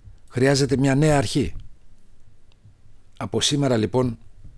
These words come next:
παρετούμε από την ηγεσία της Νέας Δημοκρατίας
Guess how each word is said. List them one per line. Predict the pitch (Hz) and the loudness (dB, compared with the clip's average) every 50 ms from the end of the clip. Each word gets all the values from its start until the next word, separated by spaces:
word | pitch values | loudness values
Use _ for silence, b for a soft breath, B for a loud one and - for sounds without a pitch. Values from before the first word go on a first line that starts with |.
| - - - - - - - - - - - - - | -20 -20 -20 -20 -20 -20 -20 -18 -18 -18 -18 -6 -2
παρετούμε | 127 117 113 113 - - 156 135 123 | 0 0 0 0 2 2 2 4 2
από | 110 - 110 | 2 0 0
την | 95 104 98 | -2 0 0
ηγεσία | 101 95 95 92 - 123 110 | 0 0 0 0 0 0 -2
της | 90 95 95 | -2 -2 0
Νέας | 110 120 117 104 | 0 0 0 0
Δημοκρατίας | 90 98 101 92 95 95 90 - 117 127 131 - - - | -2 -4 -4 -4 -4 -4 -2 -2 -2 -2 -2 -6 -10 -14